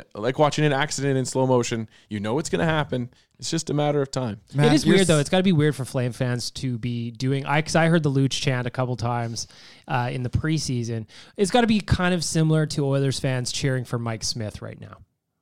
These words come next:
Speaker 3: 'Cause I found it weird as I was doing the Twitter on Saturday or Wednesday night, being like,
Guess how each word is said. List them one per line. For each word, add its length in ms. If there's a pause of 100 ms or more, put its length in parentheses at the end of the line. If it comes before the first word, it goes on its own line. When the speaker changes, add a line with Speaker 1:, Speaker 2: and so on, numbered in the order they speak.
Speaker 3:
'Cause 160
I 240
found 300
it 100
weird 300
as 120
I 80
was 120
doing 200
the 60
Twitter 380
on 140
Saturday 380
or 160
Wednesday 340
night, 280
being 180
like, 260